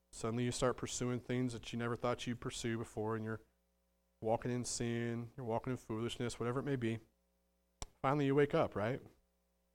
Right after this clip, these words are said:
Find yourself in the front yard of your secret sin,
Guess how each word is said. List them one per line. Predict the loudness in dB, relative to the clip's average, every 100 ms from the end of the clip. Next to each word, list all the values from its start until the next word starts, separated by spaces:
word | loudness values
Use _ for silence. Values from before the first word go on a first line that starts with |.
| _ _ _ -6
Find | 2 2
yourself | 2 2 2 2
in |
the |
front | -2 0 0
yard | 0 0
of | 0
your | -4
secret | -2 -4 -4 -4
sin, | -2 0 0